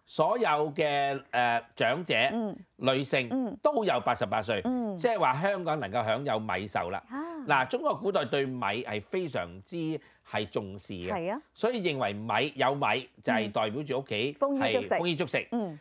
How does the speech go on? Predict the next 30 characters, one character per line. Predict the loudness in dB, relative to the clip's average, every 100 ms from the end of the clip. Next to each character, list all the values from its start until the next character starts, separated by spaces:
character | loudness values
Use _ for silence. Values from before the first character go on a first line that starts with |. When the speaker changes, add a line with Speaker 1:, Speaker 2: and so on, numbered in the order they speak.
| _ -2
Speaker 1:
咁 | -2 -2 -4
連 | -4 -4 -4
載 | 0 2 0
米 | -2 0 2 2
嗰 | 0 0
個 | 0
米 | -2 0 -2 -2
袋 | -2 0 2 2 0
呢， | -4
Speaker 2:
嗯， | -4 -4
嗯。 | -2 0
Speaker 1:
都 | 2
係 | 2 2
代 | 0 0
表 | -2 -6 0
袋， | 2 4 2 0
就 | -2
係 | 0
代 | 0 -2
表 | -2 -6 0
代 | 0 2 0 -2 -2
代 | 0 0 -4
相 | -4 -2 -2 -4
傳 | -10 -14 -12
之 | -10
意。 | -8 -10 -12
Speaker 2:
哦， | -8 -6 -4 -2
有 | 0
個 | -2
傳 | -2 -6